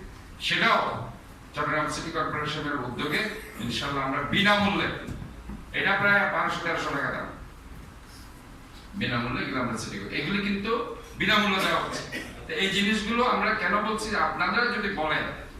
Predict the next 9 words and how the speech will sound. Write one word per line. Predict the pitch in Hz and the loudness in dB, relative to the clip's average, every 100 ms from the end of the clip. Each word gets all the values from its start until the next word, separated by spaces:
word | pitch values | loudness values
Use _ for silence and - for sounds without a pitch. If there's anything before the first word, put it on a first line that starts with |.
| - 135 | -8 -2
ইনশাআল্লাহ | 139 160 156 151 | 0 2 2 2
আমার | 151 147 | 2 0
মনে | 139 | 0
হয় | - - | 0 0
আমরা | - - - | 0 0 -2
চট্টগ্রাম | - - - 135 | -4 -4 -2 0
শহরকে, | 139 151 151 180 196 - - - - 247 254 254 - | 0 -2 -2 -4 -6 -8 -14 -14 -14 -10 -6 -4 0
যেটা | 135 170 | 2 2
আমার | 170 | 4